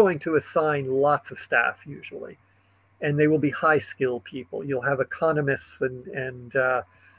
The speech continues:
um, all kinds of specialists available to you. So at that point, in those situations, the team that is, um, not going to go to the negotiation,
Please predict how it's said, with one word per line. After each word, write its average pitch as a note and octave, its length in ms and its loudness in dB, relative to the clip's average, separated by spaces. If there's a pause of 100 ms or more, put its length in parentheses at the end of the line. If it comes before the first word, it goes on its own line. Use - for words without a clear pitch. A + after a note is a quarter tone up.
(340)
um, B2+ 300 -2
all D3 160 4
kinds C#3 280 -2
of - 80 -8
specialists C3 520 -2
available A#2+ 520 -4
to - 120 -10
you. - 140 -10 (640)
So D#3 340 8 (380)
at C3+ 140 0 (100)
that F#3 300 8
point, C3 580 0 (400)
in C3+ 160 -2
those G#3+ 260 12
situations, C3+ 920 2 (480)
the D3 600 0 (280)
team A3+ 460 2
that E3+ 200 10
is, D#3 360 4
um, C3+ 460 2 (200)
not E3+ 380 2 (140)
going F3+ 320 6
to - 100 -14
go E3 240 8
to D3+ 200 -6
the C#3 100 -2
negotiation, C#3+ 1200 2